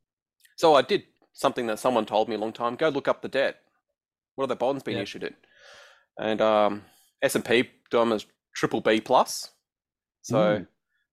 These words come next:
Speaker 1: that's right on the bottom of <laughs> investment
Speaker 2: It's,
Speaker 1: grade.
Speaker 2: it's
Speaker 1: So
Speaker 2: basically
Speaker 1: <laughs> junk.
Speaker 2: almost junk.
Speaker 1: <laughs>
Speaker 2: It's like,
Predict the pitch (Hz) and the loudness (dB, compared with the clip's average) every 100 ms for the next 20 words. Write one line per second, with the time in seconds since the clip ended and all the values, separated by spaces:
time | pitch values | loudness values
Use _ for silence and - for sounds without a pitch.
0 | _ - 123 - 117 123 135 123 110 127 | _ -4 -4 -2 2 4 4 2 0 0
1 | 127 127 113 107 - - - - - _ | 0 0 -2 -4 -8 -20 -20 -20 -20 _
2 | 147 139 180 151 135 123 113 110 - - | -2 2 2 0 -2 0 0 0 -6 -14
3 | - - _ - 117 147 175 175 170 151 | -20 -20 _ -8 -2 0 0 -2 -2 0
4 | 135 - - - _ - 127 127 185 208 | -2 -6 -20 -20 _ -6 -4 2 4 4
5 | 190 - 135 175 120 - - - - 285 | 2 0 2 2 2 -6 -16 -10 -4 -4
6 | - - 156 - 175 156 156 | -6 -8 -6 0 0 0 -4